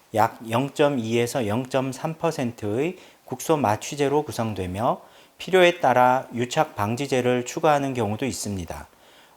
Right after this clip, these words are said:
먼저 경막외 신경주사를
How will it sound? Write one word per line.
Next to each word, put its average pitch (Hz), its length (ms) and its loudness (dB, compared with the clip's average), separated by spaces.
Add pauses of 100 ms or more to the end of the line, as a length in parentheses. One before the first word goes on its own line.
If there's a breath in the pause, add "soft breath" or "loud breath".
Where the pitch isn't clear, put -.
(100)
먼저 113 580 0
경막외 139 560 2
신경주사를 147 920 0